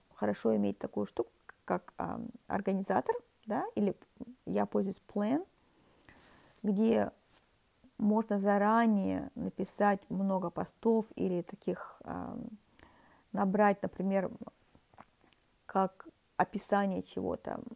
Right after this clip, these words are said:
или, например, а, высказывания какие-то поставить, и чтобы они у вас там были, чтобы, если вы хотите что-то поставить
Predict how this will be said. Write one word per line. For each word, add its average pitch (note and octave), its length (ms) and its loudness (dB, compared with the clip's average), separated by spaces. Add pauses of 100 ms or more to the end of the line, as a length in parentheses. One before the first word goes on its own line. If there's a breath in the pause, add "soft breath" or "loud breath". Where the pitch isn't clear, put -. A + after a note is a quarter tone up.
(120)
или, G3+ 300 0
например, G3 640 0 (840 soft breath)
а, - 420 -6 (400)
высказывания G3 640 2
какие-то D#3+ 300 -6
поставить, A#3 600 4 (100)
и F#3 240 -2
чтобы G3+ 220 -6
они G3+ 120 2
у G3 60 0
вас F3+ 160 -2
там F#3 260 -2
были, G3+ 480 2 (400 soft breath)
чтобы, F#3+ 280 -4
если F#3+ 220 0
вы G3+ 120 0
хотите G3+ 360 -4
что-то - 220 -6
поставить A#3 720 2